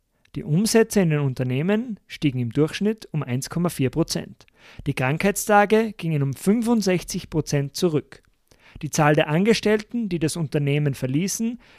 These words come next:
ging um siebenundfünfzig Prozent zurück und das Burnout unter Mitarbeitenden ging um s-, einundsiebzig Prozent zurück. Bei den Angestellten war das Projekt natürlich auch enorm beliebt. Neunzig Prozent würden unbedingt mit diesem Modell weitermachen wollen,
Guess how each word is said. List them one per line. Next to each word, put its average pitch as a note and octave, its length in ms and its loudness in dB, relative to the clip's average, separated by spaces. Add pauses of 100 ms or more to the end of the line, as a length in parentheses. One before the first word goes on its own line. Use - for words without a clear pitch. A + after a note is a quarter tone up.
ging E3+ 160 -2
um D3+ 80 0
siebenundfünfzig G3 760 2
Prozent G#3 380 -2
zurück G#3+ 460 0 (240)
und C#3 120 -8
das C3 140 -4
Burnout F#3+ 480 4
unter D3 200 0
Mitarbeitenden F3+ 920 2 (160)
ging G#3 180 2
um A#3 200 2
s-, - 340 -12
einundsiebzig C#3+ 680 2
Prozent C#3 400 -6
zurück. - 380 -16 (480)
Bei F3 80 6
den E3+ 120 6
Angestellten G#3+ 760 6
war F3+ 80 10
das E3 160 6
Projekt D#3+ 360 6
natürlich F#3+ 400 2
auch D#3 200 8
enorm D3 260 4
beliebt. B2+ 480 -2 (220)
Neunzig G3 400 6
Prozent F#3+ 500 4
würden D#3 240 6
unbedingt G3 560 4
mit D#3+ 100 -4
diesem E3 240 0
Modell D3+ 500 0
weitermachen D#3+ 680 2
wollen, A#2 320 2